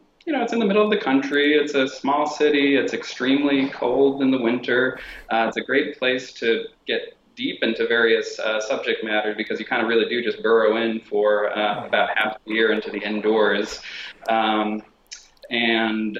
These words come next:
uh, yeah, it, it was, it definitely wasn't, uh, a normative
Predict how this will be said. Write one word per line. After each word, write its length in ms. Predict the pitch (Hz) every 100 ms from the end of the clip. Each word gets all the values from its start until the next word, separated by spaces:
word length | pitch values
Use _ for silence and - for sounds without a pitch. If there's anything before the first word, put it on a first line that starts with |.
| -
uh, 440 | 110 107 104 110 - _
yeah, 220 | 247 240
it, 240 | 180 180 -
it 120 | 190
was, 280 | 214 208 -
it 140 | -
definitely 360 | 196 196 214 190 143
wasn't, 460 | 143 147 135 - _
uh, 360 | - 120 120 117 113
a 40 |
normative 720 | 113 117 120 113 113 110 107